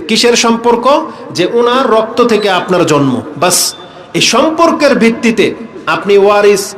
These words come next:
ফ্রিতে হয়ে গেলেন। তা আল্লাহ সুবহানাহু ওয়া তাআলাও বলেছেন, তোমার কর্ম, তোমার এই কর্মের বিনিময়ে তুমি জান্নাতুল ফেরদৌসের মালিক হওয়ার মতন ক্ষমতা রাখো না,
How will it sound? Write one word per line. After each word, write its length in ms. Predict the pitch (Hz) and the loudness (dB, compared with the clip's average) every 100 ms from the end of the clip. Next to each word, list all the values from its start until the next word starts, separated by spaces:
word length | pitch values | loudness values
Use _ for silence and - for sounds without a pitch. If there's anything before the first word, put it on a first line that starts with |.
| - | -14
ফ্রিতে 360 | - 233 254 233 | -2 0 2 2
হয়ে 260 | 180 165 | 2 2
গেলেন। 240 | 147 131 117 - - - - - - | 0 -2 -6 -10 -16 -20 -20 -20 -10
তা 100 | 147 | -2
আল্লাহ 220 | 156 240 | 0 2
সুবহানাহু 600 | 285 277 247 277 285 254 | 2 2 2 2 2 4
ওয়া 140 | 262 254 | 4 2
তাআলাও 340 | 247 247 254 | 2 2 4
বলেছেন, 480 | 240 233 226 202 170 156 | 4 2 2 0 -2 -2
তোমার 440 | 233 269 311 320 | 0 2 2 2
কর্ম, 480 | - 269 254 233 147 - - - - - - - | 2 2 4 2 0 -4 -12 -16 -18 -20 -20 -4
তোমার 420 | 214 226 240 294 320 - - - | 0 2 2 2 0 -6 -6 -2
এই 200 | 320 330 | 0 2
কর্মের 420 | 294 277 285 269 | 2 2 2 2
বিনিময়ে 420 | 233 254 254 247 | 2 0 2 2
তুমি 280 | 240 240 226 | 2 0 0
জান্নাতুল 540 | 214 240 233 226 220 | 0 0 -2 0 0
ফেরদৌসের 640 | - 226 226 214 214 214 196 | 0 0 2 2 2 2 0
মালিক 380 | 185 214 247 | 0 0 0
হওয়ার 460 | 185 175 208 233 233 | 0 2 4 4 2
মতন 300 | 220 214 202 | 0 0 -2
ক্ষমতা 440 | - 190 196 196 | 0 0 0 0
রাখো 380 | 160 180 220 208 | 2 2 2 0
না, 160 | 202 | 0